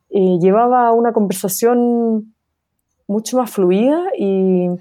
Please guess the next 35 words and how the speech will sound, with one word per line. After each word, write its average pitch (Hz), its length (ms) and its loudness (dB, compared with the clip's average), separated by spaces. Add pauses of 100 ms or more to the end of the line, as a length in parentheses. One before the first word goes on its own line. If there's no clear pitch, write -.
(520)
y 208 60 -2
también 196 400 0
con 220 160 0
mucho 226 280 -2
más 247 180 -2
conocimiento 226 840 -2
de 269 100 4
lo 233 120 2
que 233 100 -6
ellos 233 140 0
estaban 226 300 -2
haciendo 233 440 -2
que 233 120 -2
lo 196 100 0
que 202 100 -2
ellos 214 140 2
estaban 202 220 -4
acostumbrados, 190 640 -2
porque 175 260 -4
piensa 202 300 -4
que 214 60 -2
este 254 140 -6
es - 20 0
un 233 60 -2
restaurante 196 320 -2
muy 208 80 0
famoso. 185 540 -4 (580)
Entonces, 196 1000 0
ellos 208 380 2
habían 202 240 2
sido 214 160 0
entrevistados 180 460 -2
muchas 202 360 -6
veces. 185 400 -12
Entonces, 196 420 -6